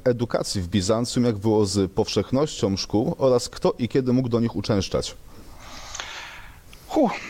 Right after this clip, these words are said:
Speaker 2: a, to jest kolejne pytanie rzeka, a, z kilku powodów. Po pierwsze, my do końca nie wiemy, jak wygląda podstawo-,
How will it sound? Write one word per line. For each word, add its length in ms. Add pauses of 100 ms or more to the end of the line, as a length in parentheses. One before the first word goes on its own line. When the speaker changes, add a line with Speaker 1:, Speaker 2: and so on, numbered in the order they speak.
(260)
Speaker 2:
a, 240 (580)
to 140
jest 400 (460)
kolejne 500
pytanie 420
rzeka, 340 (260)
a, 300
z 340 (280)
kilku 440
powodów. 760 (120)
Po 100
pierwsze, 480
my 320
do 140
końca 380
nie 180
wiemy, 400
jak 280
wygląda 560
podstawo-, 680